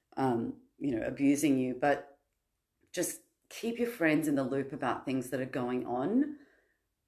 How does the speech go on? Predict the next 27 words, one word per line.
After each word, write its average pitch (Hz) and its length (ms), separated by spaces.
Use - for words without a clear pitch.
Because 151 340
you - 300
might 220 260
need 151 220
them 143 180
at 135 120
a - 20
point, 131 480
or 139 80
they 156 120
might 180 220
sort - 280
of - 140
not 170 400
realize 151 520
what's 135 200
going 131 280
on 139 120
in 147 80
your 143 100
life, 120 340
and 139 120
then 139 120
all 143 140
of 131 60
a 139 40
sudden 135 540